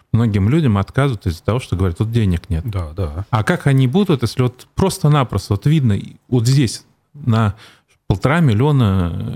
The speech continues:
Speaker 1: рублей потеряно? Это только од-, одна Ц Р Б.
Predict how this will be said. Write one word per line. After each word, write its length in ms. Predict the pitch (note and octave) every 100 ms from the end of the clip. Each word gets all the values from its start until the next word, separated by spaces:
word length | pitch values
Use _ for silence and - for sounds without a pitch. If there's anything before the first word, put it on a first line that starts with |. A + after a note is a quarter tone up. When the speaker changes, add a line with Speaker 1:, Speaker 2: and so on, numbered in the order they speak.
| E2
Speaker 1:
рублей 640 | E2+ G#2 G2 A#2 D3+ C3
потеряно? 640 | - G2 - A2+ G2 D#2 F#2+ _ _ _ _ _ _ _ _ _ _
Это 160 | G#2 -
только 300 | D3+ F#3 D#3+
од-, 180 | B2+
одна 260 | - A2+ D3+
Ц 140 | - G2+
Р 100 | F2+
Б. 240 | F2